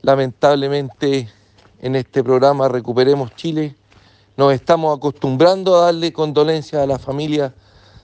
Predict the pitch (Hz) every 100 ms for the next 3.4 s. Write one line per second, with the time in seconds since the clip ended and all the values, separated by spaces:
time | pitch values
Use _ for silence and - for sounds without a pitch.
0 | _ - 127 131 123 123 160 180 170 -
1 | _ _ - 170 160 151 131 - - -
2 | - - _ _ - - _ _ - 190
3 | 180 185 170 135